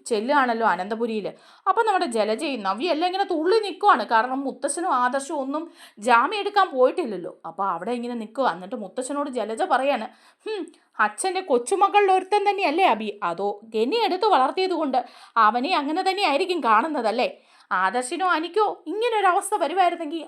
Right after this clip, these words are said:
അച്ഛൻ ഇങ്ങനെ നിൽക്കില്ലായിരുന്നു. ജാമ്യം എടുത്ത് എപ്പോഴേ ഇറക്കിക്കൊണ്ട് വന്നേനെ. അപ്പോൾ നവ്യം പറയാ, "ശരിയാ,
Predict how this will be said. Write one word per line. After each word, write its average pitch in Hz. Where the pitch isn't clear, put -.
അച്ഛൻ 208
ഇങ്ങനെ 339
നിൽക്കില്ലായിരുന്നു. 240
ജാമ്യം 214
എടുത്ത് 330
എപ്പോഴേ 415
ഇറക്കിക്കൊണ്ട് 381
വന്നേനെ. 359
അപ്പോൾ 233
നവ്യം 254
പറയാ, 262
"ശരിയാ, 240